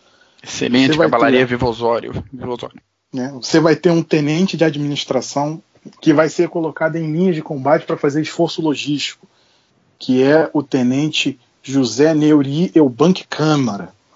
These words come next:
Speaker 2: tenente de admi-, administração que sai do Rio de Janeiro achando que só vai cuidar de papel, e é posto em um, um com-,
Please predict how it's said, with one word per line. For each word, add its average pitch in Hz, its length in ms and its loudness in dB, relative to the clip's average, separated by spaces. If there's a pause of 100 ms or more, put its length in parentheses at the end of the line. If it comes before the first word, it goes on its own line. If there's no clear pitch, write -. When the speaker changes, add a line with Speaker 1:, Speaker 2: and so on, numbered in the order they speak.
(240)
Speaker 2:
tenente 143 380 0
de 139 140 0
admi-, 160 420 2
administração 147 960 -2
que - 80 -12
sai 190 300 2
do 208 100 4
Rio 185 220 2
de 151 40 -4
Janeiro 170 320 2
achando 180 300 -2
que 185 80 -14
só 185 140 -4
vai 156 160 -2
cuidar 185 260 -4
de 190 80 -6
papel, 156 560 -2 (320)
e - 80 -2
é 151 40 0
posto 196 520 2
em - 20 -4
um, 190 120 -2 (460)
um 165 80 -8
com-, 175 180 0